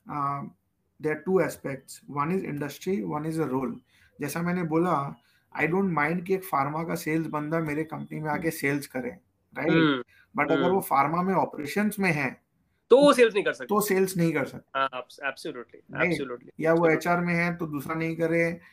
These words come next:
Speaker 1: you know, मैं वो बोल रहा हूँ, ओके?
Speaker 2: But tell me, what, what do you level first, an attitude or knowledge?
Speaker 1: Attitude, hundred percent, always।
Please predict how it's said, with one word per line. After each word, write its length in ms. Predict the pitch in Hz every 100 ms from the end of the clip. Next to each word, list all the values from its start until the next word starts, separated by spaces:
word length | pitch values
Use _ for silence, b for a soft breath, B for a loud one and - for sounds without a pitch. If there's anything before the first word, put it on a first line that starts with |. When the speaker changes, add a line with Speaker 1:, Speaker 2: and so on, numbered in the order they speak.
| b -
Speaker 1:
you 100 | 165
know, 120 | 160
मैं 80 | 170
वो 180 | 151 185
बोल 260 | 151 135
रहा 100 | 127
हूँ, 160 | 127 - _ -
ओके? 340 | 135 170 147
Speaker 2:
But 280 | - _ 240
tell 200 | 240 247
me, 140 | 269 196 165 170
what, 260 | 180 208 165
what 160 | 190 202
do 100 | 220 226
you 200 | 233 220 196 _ 160 143
level 200 | 147 170 165
first, 280 | 143 127 - 151
an 60 | 143
attitude 500 | 135 170 170 190 202 - 147
or 100 | 147
knowledge? 380 | 131 123 120 - _ _ _ _ - - - - 156
Speaker 1:
Attitude, 380 | 214 202 156 - - -
hundred 220 | 160 226 202
percent, 300 | 170 - 139 - 156
always। 280 | 190 139